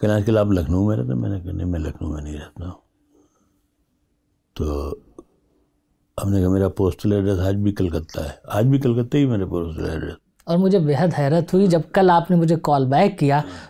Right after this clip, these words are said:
Speaker 2: तो वही पुराना नंबर था कलकत्ते वाला,
Speaker 1: हाँ।
Speaker 2: जो पन्द्रह बरस पहले
Speaker 1: हाँ।
Speaker 2: जिससे
Speaker 1: हाँ, वही नंबर, वही
Speaker 2: गुफ्तगू
Speaker 1: तो
Speaker 2: हुआ करती थी।
Speaker 1: तो उसने कहा कि, "आप नहीं, आप, आपका तो सुना आप लखनऊ में रहते हैं।" मैंने कहा कि, "नहीं, जो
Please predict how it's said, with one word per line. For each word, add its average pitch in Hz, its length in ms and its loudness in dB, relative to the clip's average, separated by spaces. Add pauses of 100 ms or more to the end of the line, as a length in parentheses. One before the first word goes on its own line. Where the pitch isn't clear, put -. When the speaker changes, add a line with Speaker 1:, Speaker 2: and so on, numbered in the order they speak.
Speaker 2:
तो 165 60 0
वही 156 220 4
पुराना 196 400 4
नंबर 160 320 4
था 147 160 0
कलकत्ते 143 500 2
वाला, 120 340 0
Speaker 1:
हाँ। 82 300 -8 (260)
Speaker 2:
जो 165 100 4
पन्द्रह 165 360 4
बरस 175 340 2
पहले 202 240 6
Speaker 1:
हाँ। 170 80 6
Speaker 2:
जिससे 160 440 2 (260)
Speaker 1:
हाँ, 147 180 2
वही 143 200 4
नंबर, 131 260 0
वही 117 180 0 (1120)
Speaker 2:
गुफ्तगू 147 340 0
Speaker 1:
तो 147 80 2
Speaker 2:
हुआ 135 200 2
करती 131 340 -4
थी। - 260 -16 (300)
Speaker 1:
तो 107 140 0
उसने 117 140 4
कहा 120 140 4
कि, 123 60 4
"आप 113 220 2
नहीं, 123 220 2
आप, 107 160 0 (300)
आपका 92 400 -4
तो 104 120 0
सुना 98 240 -2
आप 92 220 -4
लखनऊ 85 400 -8
में 82 140 -8
रहते 82 200 -12
हैं।" 95 80 -6
मैंने 82 260 -10
कहा 85 120 -12
कि, 76 200 -12
"नहीं, 82 220 -12 (1080)
जो 123 220 -2